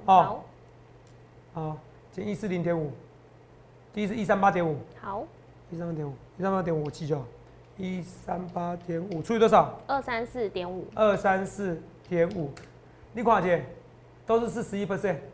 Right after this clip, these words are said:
Speaker 2: 是。
Speaker 1: 回档四十percent，那个已经是腰斩了哈，就是腰斩了。
Speaker 2: 嗯。
Speaker 1: 你说明天再破这底，它今天尾盘就是中十五，至少最差就隔日，隔日冲嘛。
Speaker 2: 对。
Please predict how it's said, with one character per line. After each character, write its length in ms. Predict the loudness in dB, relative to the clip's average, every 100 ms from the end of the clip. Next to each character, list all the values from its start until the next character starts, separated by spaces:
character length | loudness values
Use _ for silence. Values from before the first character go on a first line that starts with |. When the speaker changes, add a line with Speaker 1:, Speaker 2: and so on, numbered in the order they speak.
| -20
Speaker 2:
是。 300 | -10 -10 -10 -14 -20 -20 -20 -20 0
Speaker 1:
回 200 | 6 8
档 200 | 8 4
四 160 | 2 -2
十 80 | 0
percent， 420 | 0 2 2 2
那 80 | 0
个 100 | 0
已 80 | 0
经 180 | -2 -4
是 200 | -4 0
腰 240 | 4 4
斩 200 | 4 -2 -2
了 80 | -2
哈， 200 | 2 2 0
就 80 | -6
是 140 | 0
腰 160 | 0 2
斩 160 | -2
了。 60 | -6 -10 -18 -10
Speaker 2:
嗯。 180 | -6 -4
Speaker 1:
你 40 | 0
说 80 |
明 120 | 0 2
天 120 | 4
再 120 | 6
破 160 | 6 6
这 120 | 4
底， 200 | 2 -4 -8 -4
它 120 | 2
今 120 | 2 4
天 80 |
尾 80 | 2
盘 300 | 6 4 4
就 140 | -2 -2
是 120 | 0
中 220 | 2 0
十 140 | 0
五， 100 | -2
至 180 | -2 0
少 200 | 2 2 0 -16 -8
最 160 | -4
差 160 | 4 4
就 140 | 4
隔 120 | 2 0
日， 120 | 0 0
隔 80 | 0
日 100 | 2
冲 160 | 2
嘛。 140 | 2 0 -6 -12
Speaker 2:
对。 300 | -6 -4 2